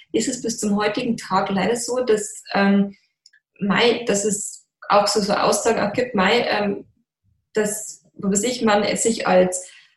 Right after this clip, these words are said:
ähm, für so Events sich als Parasportler nur qualifiziert, wenn man beispielsweise, ähm, eine paralympische Medaille vorweisen kann in diesem einen Jahr. Ein olympischer Sportler sich aber schon mit einer E-M-Bronzemedaille beispielsweise, ähm,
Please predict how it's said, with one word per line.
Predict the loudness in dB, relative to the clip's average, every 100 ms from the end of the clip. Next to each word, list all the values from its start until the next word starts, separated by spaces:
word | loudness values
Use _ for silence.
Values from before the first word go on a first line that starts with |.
| -6
ähm, | 0 0 0
für | 2 2
so | 2
Events | 2 4 4 4 2
sich | -4 -4 -2
als | 0 0 -2
Parasportler | -2 0 2 0 -2 -2 2
nur | 2 4 2
qualifiziert, | 0 0 0 -4 -4 -4 -2
wenn | -2
man | 0 0
beispielsweise, | 0 -2 -2 -4 0 0 0 0
ähm, | -2 -2 -2
eine | 0 0 2 0 -2 -4
paralympische | -2 0 0 0 2
Medaille | 2 2 2 2
vorweisen | 2 2 2 0 -2
kann | 0 2 2
in | 2 2
diesem | 2 0
einen | 0 2 2
Jahr. | 2 0 -4 -12 _ -20 -8 -2
Ein | 0
olympischer | 2 2 2 2
Sportler | 0 2 0 2 0
sich | 0 -2
aber | -2 0
schon | 0 0
mit | -2
einer | -4 -6 -4
E-M-Bronzemedaille | 0 0 2 2 2 -2 -10 0 4 4 4 4 2 2 2 0
beispielsweise, | -2 -2 -4 -2 -2 -2 -2 -4 -6 _ _ _
ähm, | 0 2 2 2 0